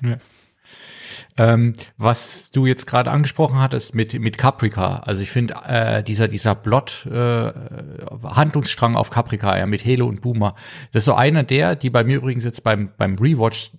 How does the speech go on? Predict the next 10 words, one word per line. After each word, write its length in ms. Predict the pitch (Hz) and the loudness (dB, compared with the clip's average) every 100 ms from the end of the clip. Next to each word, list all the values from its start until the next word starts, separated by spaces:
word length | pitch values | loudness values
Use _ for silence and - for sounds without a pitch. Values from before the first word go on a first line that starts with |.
| - | -8
komplett 400 | - 101 110 - | -2 0 -2 -2
gewachsen 400 | 104 113 - 117 | -2 -2 -2 -4
sind, 260 | 107 98 113 | -4 -4 -4
ja, 220 | 104 104 | -4 -2
weil 140 | 107 | -4
ich 120 | 104 - | -4 -2
fand, 280 | 113 117 - - _ | -2 -4 -10 -20 _
beim 200 | 104 95 | 0 2
ersten 680 | 110 135 - 170 156 151 - | 0 0 0 0 0 0 2
Mal 320 | 127 127 135 | 4 4 4